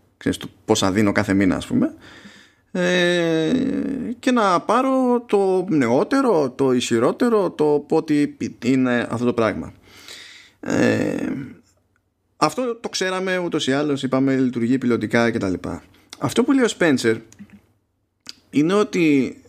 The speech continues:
κατά τον ίδιο, θα είναι πάρα πολύ σημαντικός ο ρόλος που θα παίξει αυτό το πρόγραμμα στη, στη γενιά που έρχεται. Ότι, ε,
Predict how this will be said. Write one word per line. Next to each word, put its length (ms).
κατά 240
τον 260
ίδιο, 480
θα 200
είναι 140
πάρα 280
πολύ 680
σημαντικός 560
ο 60
ρόλος 240
που 80
θα 180
παίξει 300
αυτό 120
το 100
πρόγραμμα 580
στη, 340
στη 160
γενιά 340
που 140
έρχεται. 420
Ότι, 1700
ε, 520